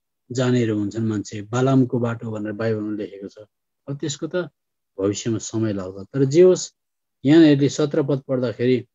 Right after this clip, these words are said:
अ, मूर्खहरूले कष्ट भोग्यो भनेपछि विश्वासीले कष्ट भोग्यो। अब कष्ट भोगेपछि कहाँ पुग्यो पुग्यो हुन्छ। तर त्यहाँबाट प्रभुले के गर्नुहुन्छ? पच्चिस पदमा लेखेको छ, "किनकि उहाँले आज्ञा गर्नुहुन्छ र आँधी बतास चलाउनुहुन्छ,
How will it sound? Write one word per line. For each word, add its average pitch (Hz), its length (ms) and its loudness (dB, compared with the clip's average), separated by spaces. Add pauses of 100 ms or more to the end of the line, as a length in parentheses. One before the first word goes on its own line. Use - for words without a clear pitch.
(640)
अ, 110 40 -10
मूर्खहरूले 127 800 2
कष्ट - 260 -6
भोग्यो 101 360 -6
भनेपछि 98 280 -12
विश्वासीले 110 580 -6
कष्ट 110 220 -8
भोग्यो। - 600 -14
अब 143 100 -6
कष्ट 170 220 0
भोगेपछि 165 340 0
कहाँ 170 920 -2
पुग्यो 160 200 6
पुग्यो 147 300 6
हुन्छ। 101 200 -2 (840)
तर 190 180 6
त्यहाँबाट 180 340 6
प्रभुले 151 260 4
के 202 160 4
गर्नुहुन्छ? 143 240 2
पच्चिस 143 440 -12
पदमा 117 280 -4
लेखेको 92 340 -12
छ, - 80 -20 (1000)
"किनकि 123 260 2
उहाँले 127 260 6
आज्ञा 131 380 4
गर्नुहुन्छ 117 480 0
र 117 240 -4 (500)
आँधी 143 220 4
बतास 127 480 0
चलाउनुहुन्छ, 113 580 -4